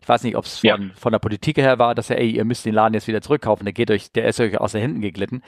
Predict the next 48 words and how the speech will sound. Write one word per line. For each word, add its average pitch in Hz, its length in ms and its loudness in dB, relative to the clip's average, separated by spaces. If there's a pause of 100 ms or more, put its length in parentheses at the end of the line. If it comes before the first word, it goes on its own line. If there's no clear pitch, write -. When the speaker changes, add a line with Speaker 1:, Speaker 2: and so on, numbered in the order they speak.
(340)
Speaker 1:
Dass 120 140 0
in 120 80 -4
Airbus 135 320 4
gesagt 98 240 2
Speaker 2:
Mhm. - 80 0
Speaker 1:
„Ey, 120 160 4
wir 117 80 0
müssen 123 200 0
da 110 60 2
mitmachen, 110 400 0
weil 104 240 2
da 101 160 -2
werden 107 140 0
auch 110 100 -4
Teile 104 220 -2
von - 160 -8
uns 104 100 -14
gekauft“, - 480 -14
ne? 120 160 -14 (1300)
Also, 135 280 2 (140)
ähm, 156 440 2
liest 160 300 -4
euch 190 80 0
den 180 140 0
mal 147 80 6
durch, 170 240 2
den, 156 200 -2
der 151 140 2
ist 151 80 -2
schon 151 160 -8
sehr 139 160 4
lang, 139 220 2
den 147 120 -2
können 147 200 -6
wir 143 60 2
jetzt 131 160 0
hier 139 100 -2
nicht 131 240 -8
beschreiben, 131 680 0
ähm, 135 520 0
und 123 160 -8
sowas, 123 420 -2
aber, 117 680 4
ähm, 104 840 0 (640)
sehr, 131 240 2
sehr 127 140 4
spannend. 92 540 -4
Ähm, 104 380 -4